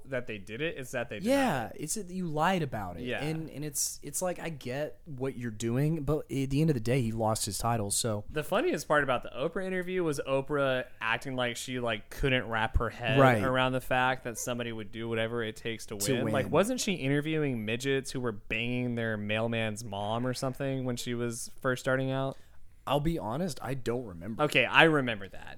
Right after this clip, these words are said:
Speaker 1: Like,
Speaker 2: Um,
Speaker 1: when she was first coming up, she was doing, like, Jerry Springer stuff.
Speaker 2: Was she really?
Speaker 1: Yeah, and it was just to get views.
Speaker 2: Interesting.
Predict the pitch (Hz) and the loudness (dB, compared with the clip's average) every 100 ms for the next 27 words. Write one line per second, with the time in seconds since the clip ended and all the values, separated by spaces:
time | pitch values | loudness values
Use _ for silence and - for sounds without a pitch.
0 | - 147 131 117 110 101 87 147 165 202 | 0 6 6 6 0 -4 -8 -2 0 2
1 | - 277 247 - - - 190 196 196 160 | 2 2 2 0 -2 4 4 4 0 0
2 | 120 139 185 - 214 185 139 175 196 185 | 0 2 0 -2 -2 -2 0 0 0 0
3 | 143 113 131 151 135 - 127 135 - - | -2 -2 -2 -2 -2 -4 -2 -4 -6 -12
4 | - 143 165 233 151 160 269 196 196 339 | -4 -2 0 0 2 2 0 0 2 2
5 | 113 127 175 180 202 202 214 190 170 151 | 2 0 0 0 -2 -2 -2 -2 -2 -2
6 | 214 202 - 110 - 101 101 | 0 0 -2 -4 -4 -6 -10